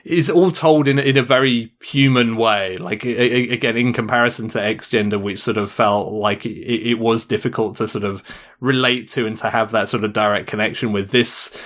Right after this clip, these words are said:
felt like you get the author and you kind of get where they're coming from and you know,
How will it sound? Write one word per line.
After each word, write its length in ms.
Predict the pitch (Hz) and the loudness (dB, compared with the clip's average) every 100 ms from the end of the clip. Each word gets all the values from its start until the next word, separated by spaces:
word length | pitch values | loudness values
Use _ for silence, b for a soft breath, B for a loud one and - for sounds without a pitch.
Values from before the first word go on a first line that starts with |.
| B B | B B
felt 260 | 135 123 | 4 4
like 460 | 120 107 107 104 - _ _ - | 2 0 -2 -10 -18 _ _ -18
you 300 | - 120 139 | -10 0 0
get 400 | 131 143 143 131 | 2 2 2 0
the 160 | 123 110 | -4 -2
author 640 | 110 107 - 101 92 92 - | 0 -2 -2 -4 -4 -4 -2
and 220 | 107 104 | -2 -2
you 120 | 110 | -4
kind 220 | 107 117 107 | -2 -2 -2
of 140 | 104 | -2
get 260 | 113 113 95 | -2 -2 -2
where 460 | 104 104 101 98 | 0 2 2 0
they're 200 | 95 98 | 0 -2
coming 400 | 95 113 104 101 | -2 -2 -2 -4
from 420 | - 107 95 92 | -2 0 0 -2
and 520 | 98 95 98 95 92 - _ _ - - - | -4 -2 -4 -4 -10 -12 _ _ -16 -12 -2
you 180 | 123 120 | 2 2
know, 340 | 104 101 101 | 2 -2 -4